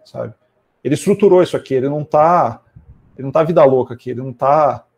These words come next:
não tá saindo da vi-, da cabeça dele, não, não é genuíno, isso aqui é tudo, é,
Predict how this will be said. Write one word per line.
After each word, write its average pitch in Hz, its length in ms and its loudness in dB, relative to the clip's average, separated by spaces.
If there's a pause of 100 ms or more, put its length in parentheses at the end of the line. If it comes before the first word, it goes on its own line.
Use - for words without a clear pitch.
(140)
não 151 120 -14
tá 180 120 4
saindo 170 200 -4
da 151 100 4
vi-, 135 240 -6
da - 140 -10
cabeça 131 340 -6
dele, 143 340 -4
não, 147 160 -8 (140)
não 151 160 -2
é 156 100 2
genuíno, 151 600 -2 (280)
isso - 140 -10
aqui 143 100 -6
é 151 40 0
tudo, 180 500 -4 (520)
é, 60 500 -8